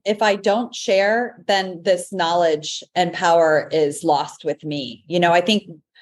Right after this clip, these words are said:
women feel too competitive with each other that we, we don't open up. And it's really, honestly, it's what holds us back.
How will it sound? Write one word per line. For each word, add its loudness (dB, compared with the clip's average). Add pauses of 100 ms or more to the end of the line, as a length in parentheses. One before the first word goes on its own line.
(380)
women 0
feel 0
too -4
competitive 0
with -4
each -6
other 0
that 2
we, 0
we -2
don't 2
open 0
up. 2
And 0
it's -8
really, 0
honestly, -2
it's -6
what -2
holds -6
us -10
back. -6